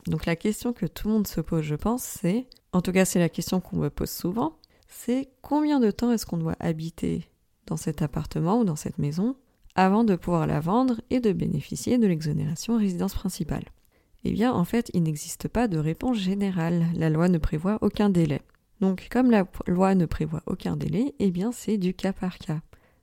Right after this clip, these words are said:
Alors, il faut savoir que cette exonération, euh, résidence principale, elle est très contrôlée par le fisc. Donc, qu'est-ce que va faire le fisc concrètement ? Pour savoir si un bien que vous avez cédé constitue effectivement votre résidence principale,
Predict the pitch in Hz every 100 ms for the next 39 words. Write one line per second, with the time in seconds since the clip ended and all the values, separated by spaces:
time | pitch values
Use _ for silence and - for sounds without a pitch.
0 | _ 190 190 190 220 220 233 202 185 180
1 | - - 175 165 170 160 156 156 - 156
2 | - _ _ - 151 147 151 170 170 151
3 | - 156 - 151 - 208 - 156 147 -
4 | - - 196 - 175 - 170 175 165 151
5 | 151 - - - - - _ - - -
6 | 175 202 233 - 202 165 175 160 - -
7 | - 185 - 156 - 165 160 226 - _
8 | - - 208 190 180 180 185 - - 190
9 | 185 - 165 165 180 180 165 160 156 151
10 | 175 156 170 165 185 _ - - 208 -
11 | 196 - 196 190 - 202 - 175 - 165
12 | 160 147 - 160 143 151 - 156 - -
13 | 180 208